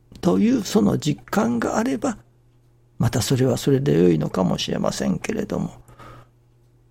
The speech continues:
そう、まあ、師匠のような方のことでしょうかね。そうではない、私ども、一般のご神徳をとてもいただいていない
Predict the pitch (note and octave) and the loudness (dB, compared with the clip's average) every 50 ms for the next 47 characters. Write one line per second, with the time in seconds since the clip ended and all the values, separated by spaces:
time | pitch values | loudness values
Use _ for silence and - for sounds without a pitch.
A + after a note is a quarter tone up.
0 | _ _ _ _ _ _ - - - G3 G3+ B3+ B3+ - - - D#3 D3+ C#3 B2+ | _ _ _ _ _ _ -10 -4 0 0 2 2 2 -2 -2 -4 -4 -4 -4 -4
1 | - - - - D3 - - B2 A2+ A#2+ G#2 A2+ B2+ C3+ C#3+ C3+ A#2+ A#2 A2+ A2 | -4 -2 0 0 2 2 2 0 0 0 0 0 2 2 2 2 0 -2 -4 -4
2 | - - - - _ - - _ _ _ _ _ _ _ _ _ _ _ _ _ | -6 -10 -12 -16 _ -20 -20 _ _ _ _ _ _ _ _ _ _ _ _ _
3 | _ _ _ _ _ _ _ _ _ _ _ _ _ _ _ - - - - - | _ _ _ _ _ _ _ _ _ _ _ _ _ _ _ -12 -8 -6 -4 -4
4 | A2+ A2 B2 B2 - C3+ - C#3+ C3+ F#3 D#3 - - F#3+ - - - - - E3+ | -2 -2 -4 -4 -6 -4 -4 -4 -4 -4 -6 -6 -6 -8 -10 -10 -12 -8 -4 -2
5 | F3 F#3+ G3 F#3+ - _ _ _ _ _ _ - - - - - - - - _ | 0 0 0 -2 -6 _ _ _ _ _ _ -20 -20 -20 -20 -20 -20 -20 -20 _
6 | _ - - - - A3+ C4+ B3+ - - A#2 A2+ - D3+ D3 D#3+ D#3 D#3+ F3 F3 | _ -10 -10 -2 0 2 2 2 0 0 0 -2 0 0 0 0 2 2 2 0
7 | D#3 - - _ _ _ _ _ _ _ _ _ _ _ _ _ _ _ _ _ | -2 -6 -10 _ _ _ _ _ _ _ _ _ _ _ _ _ _ _ _ _
8 | _ _ _ _ _ _ _ _ _ - - _ _ _ _ _ _ _ _ - | _ _ _ _ _ _ _ _ _ -20 -20 _ _ _ _ _ _ _ _ -4
9 | - - E3+ D#3+ - - - - - - G3 E3 F3 F#3+ - - - _ _ _ | -2 -2 -2 -4 -4 -6 -8 -8 -8 -8 -6 -6 -6 -6 -6 -10 -18 _ _ _
10 | _ E3+ - - _ _ - G#3 G3+ F#3+ F#3+ F3+ F3+ F#3 F3+ - - - _ _ | _ 0 0 0 _ _ 8 8 8 8 8 6 6 4 2 0 -4 -16 _ _
11 | - _ _ _ _ _ _ _ _ _ _ - - - - F3 E3+ D3+ C3+ C3 | -20 _ _ _ _ _ _ _ _ _ _ -6 -4 -2 2 4 4 4 2 2
12 | - C#3+ C#3 - D#3 D#3 D#3+ - F3+ - - G3+ G3+ G3 F#3+ - G#3+ - - - | -4 -6 -4 0 2 2 2 2 0 0 2 4 4 4 4 2 -2 -2 -2 -2
13 | F3+ - - - A3 G#3 - - G3+ G3+ G#3 - D#3+ D3+ D3 - - | 0 2 2 2 0 -2 0 -2 -2 0 0 -2 0 0 -2 -2 -2